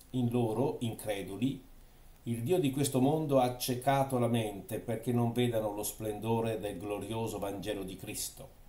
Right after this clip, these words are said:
che è immagine di Dio. Noi infatti non annunciamo noi stessi, ma Cristo Gesù Signore. Quanto a noi, siamo i vostri servitori a causa di Gesù.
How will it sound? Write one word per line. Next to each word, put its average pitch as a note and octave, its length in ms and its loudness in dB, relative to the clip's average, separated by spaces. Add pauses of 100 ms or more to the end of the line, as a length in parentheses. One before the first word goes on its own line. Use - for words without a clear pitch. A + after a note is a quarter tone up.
(360)
che A#2+ 140 -2
è A#2 40 0
immagine B2+ 720 2
di A#2+ 140 0
Dio. A#2 400 -2 (920)
Noi E3+ 220 4
infatti D3 600 4
non E3+ 220 2
annunciamo D#3 800 4
noi A2+ 220 0
stessi, A#2 580 -2
ma A2+ 160 -2
Cristo D3 420 -2
Gesù B2+ 260 0
Signore. - 680 -2 (760)
Quanto E3 360 6
a D#3 40 2
noi, C3+ 420 4 (380)
siamo D#3+ 460 4
i C#3 60 2
vostri D3 420 2
servitori C3 760 2
a F#2+ 80 -2
causa B2 420 4
di A#2 180 -2
Gesù. A#2 360 -4